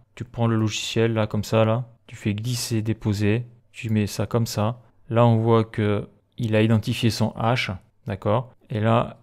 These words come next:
c'est tous les antivirus, donc qui sont liés avec Virus Total. Donc il y en a un paquet, hein. Il y a Bitdefender, il y a Avast, il y a Adware, donc il y en a un paquet.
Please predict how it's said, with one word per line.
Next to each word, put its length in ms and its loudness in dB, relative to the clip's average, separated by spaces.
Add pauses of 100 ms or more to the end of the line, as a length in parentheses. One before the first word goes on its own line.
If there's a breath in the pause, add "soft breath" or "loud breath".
(140)
c'est 200 -8
tous 160 -6
les 160 0
antivirus, 680 0 (500)
donc 160 -4
qui 120 -12
sont 200 0
liés 280 4
avec 260 0
Virus 340 0
Total. 360 2
Donc 140 0
il 40 -4
y 40 2
en 40 2
a 60 2
un 80 2
paquet, 420 2
hein. 140 4
Il 60 0
y 40 0
a 20 -2
Bitdefender, 1080 0 (320)
il 80 -8
y 80 -4
a 80 0
Avast, 580 2
il 60 0
y 20 0
a 40 -2
Adware, 680 2
donc 320 -4
il 40 -4
y 60 -2
en 80 2
a 160 -2
un 120 -2
paquet. 540 -2